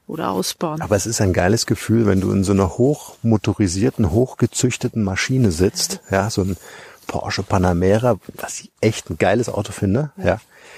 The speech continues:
Speaker 2: Und dann fährst du so wirklich groovige vierzig Stundenkilometer. <laughs> Siehste, muss die Anna auch gleich ihren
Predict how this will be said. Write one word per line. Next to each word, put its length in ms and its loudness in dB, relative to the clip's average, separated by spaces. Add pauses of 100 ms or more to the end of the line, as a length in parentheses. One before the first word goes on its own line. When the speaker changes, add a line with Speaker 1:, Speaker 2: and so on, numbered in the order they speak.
(260)
Speaker 2:
Und 140 -4
dann 200 2
fährst 380 -2
du 80 2
so 260 0
wirklich 400 -4
groovige 640 4
vierzig 680 0
Stundenkilometer. 1160 -2 (400)
<laughs> 320 -2 (1900)
Siehste, 340 -2 (240)
muss 160 0
die 180 -2
Anna 220 2
auch 160 -4
gleich 220 0
ihren 260 -4